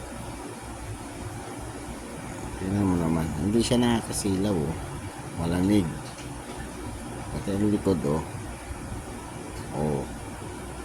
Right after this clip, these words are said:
Kasi pag nakakasilaw yan, hindi mo pwedeng titigan yan. Kasi nga, nakakasilaw, eh. Titigan mo pa.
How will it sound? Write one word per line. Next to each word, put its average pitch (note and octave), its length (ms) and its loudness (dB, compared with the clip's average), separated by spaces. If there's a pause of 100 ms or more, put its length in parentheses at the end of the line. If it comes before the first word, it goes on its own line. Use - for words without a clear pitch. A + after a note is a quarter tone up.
(1400)
Kasi - 160 -2 (120)
pag G2+ 140 4
nakakasilaw G#2 960 6
yan, F2+ 260 6
hindi F#2 140 4
mo F#2+ 240 4
pwedeng F2+ 320 4
titigan D#2+ 640 2
yan. G2 200 6 (2500)
Kasi - 220 -2
nga, G2 160 4
nakakasilaw, D#2+ 800 4 (100)
eh. D#2 80 4 (1800)
Titigan C2+ 400 0
mo C2 160 -2
pa. F2+ 200 6